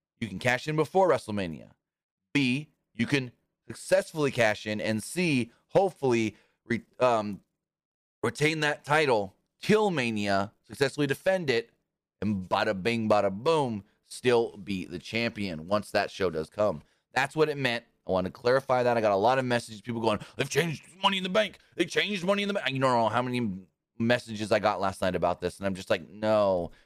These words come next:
they didn't." They've literally said this before, that winning Money in the Bank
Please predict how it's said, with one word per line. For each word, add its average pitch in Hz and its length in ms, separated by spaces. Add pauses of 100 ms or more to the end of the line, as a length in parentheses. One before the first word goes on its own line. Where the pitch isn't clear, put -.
they 110 120
didn't." 101 460 (200)
They've 131 140
literally 160 300
said 143 320
this 143 160
before, 107 560 (160)
that 113 160
winning 135 300
Money 127 240
in 120 60
the 113 80
Bank 107 380